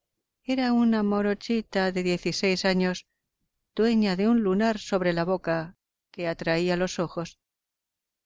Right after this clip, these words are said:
si éstos no estaban ya como clavados en unas mejillas rosadas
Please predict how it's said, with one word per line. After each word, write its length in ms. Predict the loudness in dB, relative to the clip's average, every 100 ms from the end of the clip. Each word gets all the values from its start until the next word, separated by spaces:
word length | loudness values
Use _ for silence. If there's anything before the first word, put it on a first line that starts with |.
| _ _ _
si 260 | -8 -4 -4
éstos 340 | -2 -4 0
no 80 | 0
estaban 460 | 0 0 2 2
ya 200 | 2 0
como 360 | 0 0 0 0
clavados 680 | -2 0 0 2 2 0 -8 _ _ 0
en 160 | 2
unas 260 | 2 2 0
mejillas 580 | -2 0 -2 -2 -2 -2
rosadas 640 | -2 0 -2 -2 -6